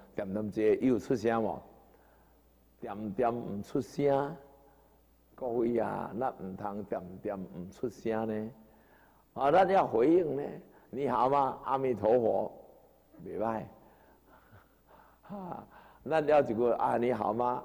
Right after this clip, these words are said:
阿弥陀佛。啊，是你好吗？你好。哎，你也不必说我好。啊，阿弥陀，啊，你好吗？你好。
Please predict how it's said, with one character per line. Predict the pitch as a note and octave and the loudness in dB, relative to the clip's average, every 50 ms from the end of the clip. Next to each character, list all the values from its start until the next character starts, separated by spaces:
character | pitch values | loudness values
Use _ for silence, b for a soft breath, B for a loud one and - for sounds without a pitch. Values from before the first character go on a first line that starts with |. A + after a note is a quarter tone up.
| - - - | -12 -12 -8
阿 | A2 A2+ | -6 -4
弥 | A#2 A#2 A2+ G#2 | -2 -2 -2 -4
陀 | - - F2+ G#2+ A2 | -4 -2 -2 -2 -2
佛。 | G#2+ - - - - G#2 - B B B B B B B - | -4 -6 -6 -6 -6 -8 -10 B B B B B B B -4
啊， | C3+ A#2+ | -2 0
是 | A#2+ C#3 | 2 2
你 | B2 C3+ D3+ C#3+ | 2 4 2 2
好 | - A2+ A2+ B2 | 4 2 2 4
吗？ | C3+ C#3 C#3 C#3+ D3 - - - - | 4 2 2 0 -2 -6 -12 -18 -14
你 | - F#2 A#2 C3 C3 | -10 -6 -4 -4 -2
好。 | A#2 G2 D#2+ D#2 F#2 G2 G2+ - - - - - - - - _ _ _ _ _ _ _ _ _ _ _ _ _ _ _ _ _ _ _ _ _ _ - | -2 -2 0 2 2 2 2 0 -6 -16 -20 -20 -20 -20 -20 _ _ _ _ _ _ _ _ _ _ _ _ _ _ _ _ _ _ _ _ _ _ -10
哎， | A#2+ A#2 G#2+ | -6 -6 -4
你 | A2 C3 D#3 | 2 4 6
也 | E3 C3+ | 6 6
不 | A2 A2 G#3+ | 4 2 0
必 | C#3 D3 D3+ | 0 0 2
说 | C3 C3+ C3+ | 4 4 4
我 | - - E2+ G#2 A2 | 4 6 6 4 4
好。 | - F#2+ D#2 C#2+ - - - - - - - - _ _ _ _ _ _ _ - - _ | 4 2 -2 -2 -2 -4 -6 -10 -14 -18 -20 -20 _ _ _ _ _ _ _ -20 -12 _
啊， | B2+ C#3 | 0 2
阿 | C#3+ - D#3 F3+ | 4 4 6 6
弥 | G3 G3 F3+ | 6 6 6
陀， | D#3+ D#3+ D#3 - A2+ D#3 F3 F3+ | 4 2 -2 -2 2 2 4 4
啊， | - - E3+ E3+ E3+ E3 | 4 4 4 4 4 4
你 | D#3 D#3 F3 | 4 4 4
好 | D#3+ - C3+ C3+ D3 | 4 4 4 4 4
吗？ | D#3 E3 E3 E3+ E3+ - - - B B B B B B _ | 4 4 4 2 0 -2 -8 -16 B B B B B B _
你 | - G#2+ A#2+ C3 A2+ | -10 -6 -6 -6 -4
好。 | G2 F#2+ D2+ E2 G2 G2+ G2+ - | -2 -2 0 0 0 0 -2 -6